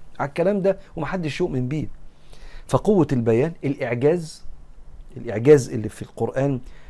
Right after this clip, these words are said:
في الظواهر المستقبلية، سواء اللي اتقال وقت النبي هتحصل بعد شوية وحصلت في حياة النبي،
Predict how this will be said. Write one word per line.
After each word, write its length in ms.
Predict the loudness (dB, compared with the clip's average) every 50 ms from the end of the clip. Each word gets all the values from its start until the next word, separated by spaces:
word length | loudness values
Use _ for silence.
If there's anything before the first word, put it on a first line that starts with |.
| -16 -14 -10
في 100 | -6 -6
الظواهر 480 | -2 0 2 4 4 4 4 4 2 -2
المستقبلية، 920 | -2 -4 -6 -8 -6 -6 -4 -4 -4 -2 -2 0 0 2 0 0 -2 -4 -8 -14 -18 -18 -18 -18 -18 -18 -14
سواء 380 | -4 0 4 4 4 4 2 0
اللي 180 | -2 -2 -2 -4
اتقال 400 | -4 2 6 8 8 8 8 6
وقت 320 | 2 2 0 -2 -2 -2
النبي 340 | 0 2 2 2 2 0 0
هتحصل 360 | -2 -2 -4 -2 -4 -4 -2
بعد 220 | -2 -2 -4 -4
شوية 280 | -4 -2 0 2 4 4
وحصلت 480 | 4 2 0 -2 -2 -2 -2 -4 -4 -6
في 80 | -8
حياة 220 | -4 -2 -2 -2 0
النبي، 320 | -2 0 0 0 -2 -2